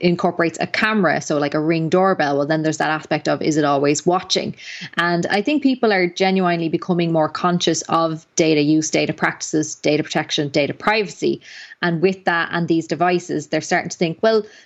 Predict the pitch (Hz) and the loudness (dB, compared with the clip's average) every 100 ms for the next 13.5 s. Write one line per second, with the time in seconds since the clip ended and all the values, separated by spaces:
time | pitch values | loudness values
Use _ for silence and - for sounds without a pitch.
0 | - - 311 311 - 214 202 220 196 185 | -6 -2 -2 -2 -2 0 -2 0 2 2
1 | 175 175 170 170 165 190 - - - - | 2 2 -2 -2 -2 -4 -6 -16 -10 -4
2 | 196 - 190 175 175 175 175 160 165 - | -4 0 0 2 0 -2 -2 -2 -4 -4
3 | 165 - 160 160 160 175 160 160 156 156 | -6 -2 0 0 0 0 0 2 0 4
4 | 160 151 156 151 - - 156 160 240 302 | 2 4 2 2 -2 -2 0 2 2 4
5 | 240 196 156 165 165 156 156 160 - 180 | 2 2 -2 -2 -2 -2 -2 -4 0 2
6 | 185 180 175 175 - - - 190 165 - | 4 4 4 2 -2 -12 -2 0 0 -2
7 | - 175 160 160 - 160 156 160 - 247 | 0 2 2 2 0 2 2 0 -2 -2
8 | 247 175 170 - 165 - 160 - 156 147 | 0 0 0 -2 -4 -2 -2 -2 -4 0
9 | 185 208 - 165 151 156 151 147 160 170 | 0 0 0 0 0 0 0 0 2 0
10 | 170 156 143 135 143 147 - 185 175 - | 0 -2 0 0 -2 -4 0 0 0 -6
11 | - - 135 - 170 214 262 320 262 247 | -8 -12 -8 -2 0 2 2 2 2 2
12 | 233 196 - - 190 220 302 349 233 220 | 0 0 0 -2 -4 -2 -2 -2 -2 0
13 | 240 226 - - | 0 -2 -6 -6